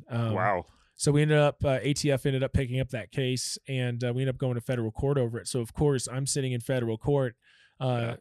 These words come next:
Speaker 1: talking to a federal defense lawyer,
Speaker 2: Yeah.
Speaker 1: um, being interviewed on the stand, and I have to explain the, uh, Texas Penal Code about, uh, obscene devices
Speaker 2: <laughs>
Speaker 1: and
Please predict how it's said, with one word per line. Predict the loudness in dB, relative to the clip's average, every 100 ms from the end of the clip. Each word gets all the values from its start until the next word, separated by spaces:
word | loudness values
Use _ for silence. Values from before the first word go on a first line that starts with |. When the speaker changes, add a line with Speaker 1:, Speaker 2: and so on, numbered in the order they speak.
| -2
Speaker 1:
talking | 0 0 0
to | -2 -2
a |
federal | 0 -2 0 -2 -4
defense | -6 -4 -2 -2 -8 -8 -4
lawyer, | -2 0 -2 -6 -10 _
Speaker 2:
Yeah. | -6 -6 -4
Speaker 1:
um, | -2 -2 -2
being | -2 0
interviewed | 0 0 2 0
on | -2
the |
stand, | -4 -2 -2 -2
and | -4
I |
have | -4 -4 -2
to | -2
explain | -2 -4 -6 -4 -2 -2 0 -2 -4 -6 -10 _ _ _ _
the, | -2 0 0 -2 -4 -6 -12 -10
uh, | -8 -6 -8 -12 -12
Texas | -10 -10 -10
Penal | -6 -6 -6
Code | -6 -6 -6 -8 -14 -10
about, | -8 -6 -8 -12 -16 -12
uh, | -10 -10
obscene | -12 -10 -8 -6
devices | -6 -8 -8 -4 -4 -4 -12 -8
Speaker 2:
<laughs> |
Speaker 1:
and | -4 -4 -4